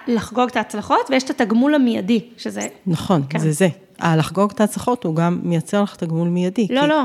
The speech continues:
Speaker 1: לא. אז זהו, זה מה ש-, זה מה שאני אומרת, שלדעתי זה שני דברים נפרדים.
Speaker 2: אני אומרת, זה שני דברים, אבל ב-, בתהליכים, לא תמיד יש לך את התגמולים.
Speaker 1: אז,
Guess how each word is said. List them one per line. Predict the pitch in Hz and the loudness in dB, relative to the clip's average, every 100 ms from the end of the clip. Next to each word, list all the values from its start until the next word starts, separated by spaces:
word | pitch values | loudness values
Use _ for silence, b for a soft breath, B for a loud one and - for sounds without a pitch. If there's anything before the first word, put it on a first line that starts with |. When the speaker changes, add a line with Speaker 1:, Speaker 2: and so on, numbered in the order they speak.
| 220 277 | -2 -2
Speaker 1:
לא. | 254 214 269 | -2 -2 -4
אז | 208 | -4
זהו, | 233 240 | 0 0
זה | 202 | 0
מה | 214 | -4
ש-, | - - | -6 -8
זה | 214 226 | -4 -2
מה | |
שאני | 226 226 220 226 233 220 | 0 -2 -2 -2 -2 0
אומרת, | 247 | 0
שלדעתי | 240 202 196 190 240 | 0 -2 -2 0 0
זה | |
שני | 233 226 | 2 0
דברים | 233 233 | 2 2
נפרדים. | 226 - 208 220 190 - - | 0 -2 -2 0 -2 -6 -2
Speaker 2:
אני | 175 | 2
אומרת, | 170 202 180 | 4 2 0
זה | 156 | -2
שני | - 185 190 | -2 2 2
דברים, | 175 165 185 175 | 2 2 2 2
אבל | 147 151 143 - _ | 2 0 0 -4 _
ב-, | 160 151 151 147 147 147 147 - | -6 -2 0 2 0 0 -4 -8
בתהליכים, | 147 147 170 147 160 160 - 202 196 185 233 - _ | -12 -6 -2 0 0 -2 -2 0 0 0 -4 -8 _
לא | 170 170 | -2 0
תמיד | 220 202 180 | 2 2 2
יש | 175 175 - | 2 0 0
לך | 185 | -6
את | - | -4
התגמולים. | 180 - 160 156 156 156 170 190 151 143 - _ _ | -8 -4 -2 2 2 4 2 2 0 -2 -8 _ _
Speaker 1:
אז, | - - 214 196 | -10 -6 -6 -6